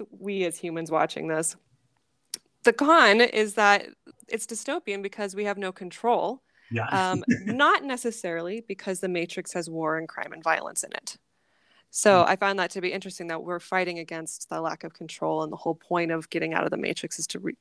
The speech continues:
Speaker 1: get your control back. I actually think that this is a good representation of a human might try to enforce world peace,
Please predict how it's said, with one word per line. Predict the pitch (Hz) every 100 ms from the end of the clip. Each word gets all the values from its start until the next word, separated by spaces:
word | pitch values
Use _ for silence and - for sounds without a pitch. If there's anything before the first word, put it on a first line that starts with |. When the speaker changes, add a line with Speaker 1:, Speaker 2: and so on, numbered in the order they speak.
| -
Speaker 1:
get | -
your | -
control | - 156 - -
back. | - - - - - - -
I | 202
actually | 233 254
think | 233 214 202
that | 185 -
this | 175 175 - -
is | 180 170
a | 160 _ _ -
good | 185 175
representation | 175 185 165 165 170 170 196
of | 170
a | -
human | 165 - - 175 180 196
might | 226 220
try | - 220
to | 233
enforce | 226 220 233 -
world | 180 196
peace, | - 214 285 -